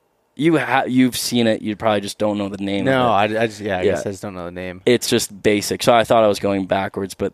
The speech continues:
Speaker 1: that really opened up a lot of doors too. I mean, we, uh, our high school,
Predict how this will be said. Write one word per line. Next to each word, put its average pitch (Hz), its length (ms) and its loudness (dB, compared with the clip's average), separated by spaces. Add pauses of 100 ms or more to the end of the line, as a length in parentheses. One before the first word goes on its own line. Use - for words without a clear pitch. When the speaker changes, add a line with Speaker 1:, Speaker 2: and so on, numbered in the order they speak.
Speaker 1:
that 123 200 -2
really 120 200 2
opened 110 220 2
up 104 100 0
a - 40 0
lot 98 180 2
of 95 80 -12
doors 98 300 -6
too. 98 320 -2
I 95 60 -2
mean, 95 260 -4 (420)
we, 98 340 2
uh, 95 260 0 (200)
our 104 140 4
high 107 160 4
school, 101 560 2